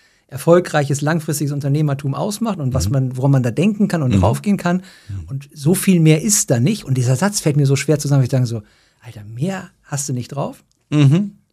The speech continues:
Speaker 2: Hör, hör dir, hör dir die Episoden
Speaker 1: <laughs>
Speaker 2: selbst mal
Speaker 1: Ich
Speaker 2: an.
Speaker 1: weiß ich nicht, ob ich
Speaker 2: So.
Speaker 1: das machen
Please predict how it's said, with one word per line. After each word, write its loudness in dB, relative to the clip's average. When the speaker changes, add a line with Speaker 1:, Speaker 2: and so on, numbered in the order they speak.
Speaker 2:
Hör, 0
hör 2
dir, 0
hör -2
dir -4
die -8
Episoden -4
Speaker 1:
<laughs> -4
Speaker 2:
selbst -10
mal -6
Speaker 1:
Ich -10
Speaker 2:
an. -4
Speaker 1:
weiß -2
ich -4
nicht, -2
ob -10
ich -6
Speaker 2:
So. -2
Speaker 1:
das -2
machen -10